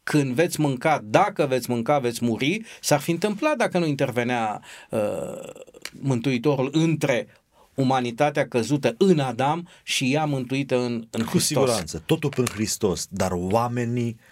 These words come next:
Speaker 2: sunt folosiți de Dumnezeu, sunt instrumente folosite de Dumnezeu și au un rol importa-, important chiar și în ceea ce înseamnă mântuirea. Nu că i-, pot ei mântui, Iisus mântuie, prin Iisus se mânt-,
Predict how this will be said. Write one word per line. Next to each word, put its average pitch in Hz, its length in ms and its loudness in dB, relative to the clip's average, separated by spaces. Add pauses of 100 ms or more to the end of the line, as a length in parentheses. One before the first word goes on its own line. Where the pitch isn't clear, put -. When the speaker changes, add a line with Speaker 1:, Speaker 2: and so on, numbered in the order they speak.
(140)
Speaker 2:
sunt - 260 -2
folosiți 95 460 -2
de 120 100 2
Dumnezeu, 110 420 0
sunt 104 260 -4
instrumente 101 600 0
folosite 110 400 0
de 110 100 0
Dumnezeu 107 460 -2 (220)
și - 280 -2
au 123 240 0
un 127 140 -2
rol 120 200 2
importa-, 113 560 -2
important 113 680 -2 (220)
chiar 135 220 0
și - 100 -6
în 117 80 0
ceea 107 140 0
ce 104 80 -6
înseamnă 104 360 -2
mântuirea. 95 480 0 (180)
Nu 139 140 0
că 156 100 0 (360)
i-, 123 220 -2 (320)
pot 127 200 2
ei 117 280 2
mântui, 101 440 -2
Iisus 120 300 0
mântuie, 85 360 -2
prin 127 220 -2
Iisus 117 240 0
se 95 100 -2
mânt-, 90 240 -4